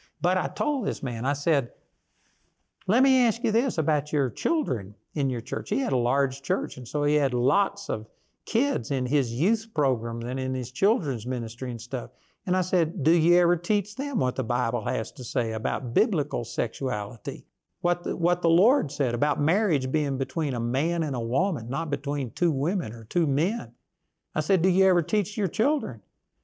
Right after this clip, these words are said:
And he said, "Oh, no, no, we just never mention these kind of things. We don't want to be controversial."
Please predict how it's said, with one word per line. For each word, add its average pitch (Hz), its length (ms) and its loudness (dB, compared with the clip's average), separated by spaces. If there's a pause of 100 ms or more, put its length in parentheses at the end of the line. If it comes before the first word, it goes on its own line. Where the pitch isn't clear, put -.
(120)
And 196 100 2
he 220 80 4
said, 220 160 2
"Oh, 269 280 6
no, 254 280 4
no, 185 160 2
we 208 160 2
just 208 220 -2
never 208 220 2
mention 208 400 2
these 139 180 -2
kind 139 200 -2
of 123 100 -6
things. 127 220 -4
We 160 140 2
don't 185 180 0
want 180 200 2
to - 20 -2
be 165 160 0
controversial." 160 960 -2